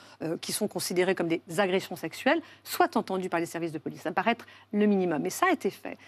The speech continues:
Et il y a eu des vérifications qui ont été faites. Et par exemple, ces histoires de McDo, elles ont été contestées par la personne à, à laquelle on les prête, c'est-à-dire l'assistante de monsieur Poivre d'Arvor,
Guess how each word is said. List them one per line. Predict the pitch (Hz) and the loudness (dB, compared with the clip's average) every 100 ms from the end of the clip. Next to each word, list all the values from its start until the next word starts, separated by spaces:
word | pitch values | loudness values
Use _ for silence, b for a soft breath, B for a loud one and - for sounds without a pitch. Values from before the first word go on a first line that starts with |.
| B - | B 4
Et | 262 | 6
il | |
y | 302 | 8
a | |
eu | 311 | 6
des | 214 | 6
vérifications | 196 240 240 - 247 403 415 | 6 6 6 2 0 0 -2
qui | |
ont | 226 | -4
été | 196 185 | -2 -4
faites. | - - - | -4 -8 -2
Et | 233 | 2
par | 226 | 4
exemple, | 240 269 | 6 4
ces | 233 | 4
histoires | 185 - 190 | 0 0 0
de | |
McDo, | 160 190 185 214 349 B B - | 0 2 4 4 2 B B 2
elles | 220 285 | 6 6
ont | |
été | 277 254 262 | 6 4 2
contestées | 254 269 247 - - | 2 2 2 2 2
par | 415 - | 2 2
la | 285 | 2
personne | - 226 349 330 B B B | 2 2 2 2 B B B
à, | - - | -6 0
à | |
laquelle | 196 202 320 - | 0 4 4 4
on | |
les | 226 240 | 4 2
prête, | - 370 - - - B | 2 0 0 -10 -12 B
c'est-à-dire | - 214 233 - | 0 4 4 4
l'assistante | 214 240 233 - - 220 208 - - | 2 2 -2 -2 0 0 -2 -10 -14
de | 156 185 180 | -4 -2 -2
monsieur | 175 175 185 | -4 -2 -2
Poivre | - 151 147 | -2 -4 0
d'Arvor, | 156 156 233 349 | 0 2 4 4